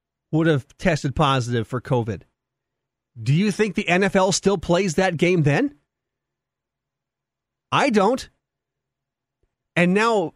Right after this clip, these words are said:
the situation has presented itself in this game.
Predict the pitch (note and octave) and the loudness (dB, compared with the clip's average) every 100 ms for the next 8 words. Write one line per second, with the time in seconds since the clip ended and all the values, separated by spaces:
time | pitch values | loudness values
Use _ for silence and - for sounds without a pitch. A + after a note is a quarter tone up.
0 | _ E3+ F#3+ A#3+ - A3 A3+ A3 A3 G3+ | _ -2 0 0 0 0 0 0 0 0
1 | F#3+ - G3+ F#3+ G3+ F#3+ F#3+ E3 - F#3+ | -2 -2 -2 0 0 2 2 0 0 2
2 | F3+ - F3 F3+ E3+ - C3+ C#2+ | 0 0 0 2 0 -2 -6 -8